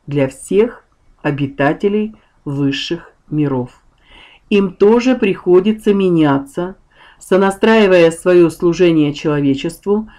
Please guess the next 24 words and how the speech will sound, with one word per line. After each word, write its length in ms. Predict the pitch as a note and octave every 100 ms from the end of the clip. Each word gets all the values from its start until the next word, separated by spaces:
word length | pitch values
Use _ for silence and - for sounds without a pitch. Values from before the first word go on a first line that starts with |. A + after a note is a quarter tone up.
| _ -
с 160 | -
новыми 600 | G3 F#3 E3+ F3+ G3+ G#3+ -
условиями 920 | G#3+ - G#3+ G#3 G#3+ G#3 G#3 G#3 G#3+ _ -
его 320 | D3+ D3 D3
существования, 960 | D3 D3 - - D#3+ D3+ C3 C3 B2+ B2+ - -
чтобы 320 | - E3 D#3
помочь 480 | E3 F3+ D3+ C3 -
людям 320 | G3+ A#3 B3
подняться 580 | G3+ C#3+ D3+ C#3+ C#3 C#3
на 140 | C3+
тот 280 | C#3 F3+ -
уровень 420 | - A3+ A3 A3+ A3+
своего 580 | - A3 G#3 A3 A3 - - _ -
духовного 560 | G#3 G#3 G#3 G#3 G3 G3
развития, 480 | G3 G3 G3 F#3
который 360 | E3+ E3+ G3+ G3+
позволит 720 | G#3 A3+ F#3+ D#3+ C#3+ B2+ - -
им 340 | F3+ G#3+ B3 - _
совершить 720 | - D#3+ D3 C#3 - D#3 E3+ _ -
переход. 560 | D3+ D3 D3 C3+ B2+ _ _ - - -
Работа 680 | F#3 G3+ G3 F#3 - C#3+ - -
эта 420 | E3+ - C3+ -
очень 420 | F#3 E3 - D3+ C#3+
тонкая 760 | D#3 D3 C#3 E3 F3+ G3+